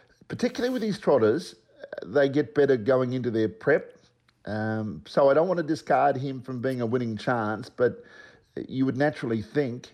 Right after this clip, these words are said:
uh, he'd be better with a run, unless, of course, Imperi-, there's enough pace in the race that Imperial's Reason comes with one run, goes forward three wide at the twelve hundred.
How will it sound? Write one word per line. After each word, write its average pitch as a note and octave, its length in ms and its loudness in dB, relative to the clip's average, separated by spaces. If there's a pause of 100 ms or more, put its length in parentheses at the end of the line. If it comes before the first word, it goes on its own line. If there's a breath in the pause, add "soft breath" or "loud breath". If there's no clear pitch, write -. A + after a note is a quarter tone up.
(120)
uh, G#2 140 0
he'd A#2+ 160 0
be A#2 100 -4
better C#3 200 4
with A#2 140 0
a G#2+ 40 0
run, C3+ 300 2
unless, C#3 380 0
of - 120 -8
course, C3 300 0
Imperi-, A#2 340 -2
there's A2+ 180 0
enough A#2+ 300 -2
pace C3 360 0
in C#3 40 -10
the A#2+ 80 -2
race F#2+ 380 -2
that A#2 100 -6
Imperial's C3 500 0
Reason A#2 340 0
comes B2+ 340 -6
with G#2+ 140 -6
one A#2+ 240 0
run, A2+ 340 -2 (480 soft breath)
goes C3 320 4
forward C#3 380 4
three C3 240 0
wide A#2 420 4 (240)
at - 100 -2
the G#2+ 80 -4
twelve B2 320 4
hundred. B2 480 -2